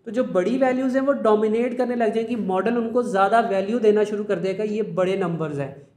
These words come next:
ए-, और model के जो रिजल्ट्स हैं उन पे वो असरअंदाज होना शुरू हो जाएंगे।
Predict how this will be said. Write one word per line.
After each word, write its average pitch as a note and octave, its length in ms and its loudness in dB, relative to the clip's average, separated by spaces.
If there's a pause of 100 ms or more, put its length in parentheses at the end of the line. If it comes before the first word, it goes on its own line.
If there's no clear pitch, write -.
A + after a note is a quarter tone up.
ए-, - 300 -12
और A#3 300 4
model F3+ 380 0
के A#3+ 160 -6
जो A#3 120 -2
रिजल्ट्स F3+ 440 -2
हैं A#3+ 120 -4
उन G#3+ 180 0
पे A#3+ 80 0
वो A#3 180 0
असरअंदाज F#3 760 -2
होना E3 220 -6
शुरू D#3 200 -10
हो C#3+ 60 -8
जाएंगे। C3+ 240 -8